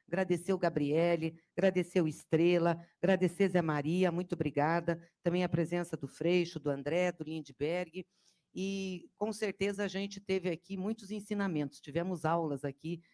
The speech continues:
sobre como funciona e como poderia funcionar essa política de preços e a Petrobras voltar a servir o Brasil e ao povo brasileiro. Antes de passar ao presidente Lula, eu quero passar aqui ao companheiro David, que é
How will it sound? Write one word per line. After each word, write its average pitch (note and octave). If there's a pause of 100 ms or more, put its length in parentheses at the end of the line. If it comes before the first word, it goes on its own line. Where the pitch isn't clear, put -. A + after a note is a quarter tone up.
(140)
sobre F3+
como G#3
funciona F3+
e D3+
como F#3
poderia E3+
funcionar D#3 (340)
essa E3+
política E3+
de E3
preços C#3+
e D#3
a D#3
Petrobras D#3+
voltar D#3+
a D#3
servir D3
o C#3
Brasil D3 (280)
e E3
ao D#3+
povo D#3+
brasileiro. D3 (500)
Antes A3
de G#3+
passar F3
ao F3+
presidente D#3+
Lula, G3+ (260)
eu F3
quero F3
passar E3+
aqui D#3
ao D3
companheiro D#3+
David, E3+
que E3
é D#3